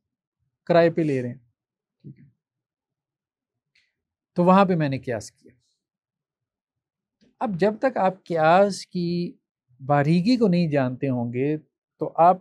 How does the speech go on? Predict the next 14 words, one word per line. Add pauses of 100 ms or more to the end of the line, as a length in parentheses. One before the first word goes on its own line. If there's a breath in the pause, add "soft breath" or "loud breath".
اس
کو
کیسے
ایویلویٹ
کریں
گے
کہ
بھائی
اس
کو
قیاس
نہیں
کہتے؟ (2500)
یہ